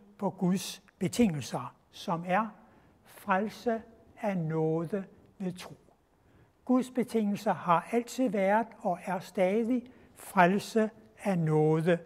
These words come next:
ved tro. Hvor mange syvende dags adventister var til stede ved korset? Det er let at svare. Der var ingen. Gud klarede det uden en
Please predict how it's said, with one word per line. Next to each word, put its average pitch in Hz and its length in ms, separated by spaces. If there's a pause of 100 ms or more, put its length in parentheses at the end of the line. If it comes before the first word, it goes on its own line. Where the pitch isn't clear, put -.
(260)
ved 160 160
tro. - 260 (2500)
Hvor 208 120
mange 233 320
syvende 262 380
dags 185 300
adventister 175 600
var 160 140
til 156 180
stede 180 400
ved 170 140
korset? - 720 (480)
Det 180 100
er 160 40
let 156 180
at 147 100
svare. 175 440 (360)
Der - 60
var 147 240
ingen. 175 420 (1200)
Gud 254 200
klarede 233 420
det 240 200
uden 220 360
en 233 240